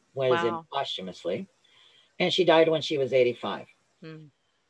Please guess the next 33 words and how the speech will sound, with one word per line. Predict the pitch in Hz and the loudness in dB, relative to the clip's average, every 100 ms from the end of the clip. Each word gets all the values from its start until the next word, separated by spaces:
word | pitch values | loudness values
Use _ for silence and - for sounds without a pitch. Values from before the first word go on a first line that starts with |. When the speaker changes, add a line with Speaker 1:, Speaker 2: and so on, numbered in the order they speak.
| _ | _
Speaker 1:
I'd | 185 196 | 0 2
just | 226 220 | 2 2
like | 208 | 0
to | 196 | 0
say | - 170 165 | 4 6 6
that | 147 - | 2 -2
she | 147 | 0
represented | 156 165 175 175 165 151 | 0 2 0 0 0 0
her | |
people | - 160 - 170 | -2 -4 -2 -4
throughout | - 160 151 139 | 0 0 0 0
her | 165 | -2
life | 139 143 160 - | 2 0 0 -4
through | 139 | -6
her | 139 | -2
work | 123 135 151 151 | 2 2 0 -4
as | 127 | -6
an | 131 | -2
elected | 123 135 151 127 | 0 0 -2 -6
member | 135 127 | -4 -2
of | 120 107 | -2 -4
the | |
Tribal | - 151 151 | -4 -4 -4
Council, | - 151 143 156 147 151 _ _ _ _ _ - | -8 -10 -8 -8 -10 -12 _ _ _ _ _ -6
as | - | -4
a | 131 | -2
linguist | 156 190 208 - | 0 2 0 0
working | 160 151 - 143 | 0 -2 -2 -14
to | |
preserve | - 139 151 151 | -6 -4 -2 -2
the | 127 | -4
Meskwaki | 123 - 127 - 120 | -10 -2 -2 -2 -4
language, | 139 165 170 170 - | -4 -2 -4 -4 -14